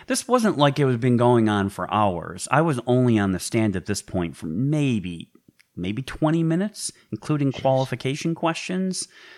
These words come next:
Speaker 1: So this, this wasn't extensive. And I felt like this was an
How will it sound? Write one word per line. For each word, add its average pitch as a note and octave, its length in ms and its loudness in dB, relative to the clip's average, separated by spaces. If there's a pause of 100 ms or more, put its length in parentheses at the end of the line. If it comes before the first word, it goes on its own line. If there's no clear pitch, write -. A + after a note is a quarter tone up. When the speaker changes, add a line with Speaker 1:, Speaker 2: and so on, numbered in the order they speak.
Speaker 1:
So D3 400 0 (380)
this, D#3 260 -4 (120)
this D3 200 -4
wasn't D3+ 460 2 (540)
extensive. F2+ 960 -2 (300)
And C3+ 160 6
I C#3 80 4
felt C#3 360 4
like A2 300 0
this B2 220 -2
was A#2+ 160 2
an G2+ 140 0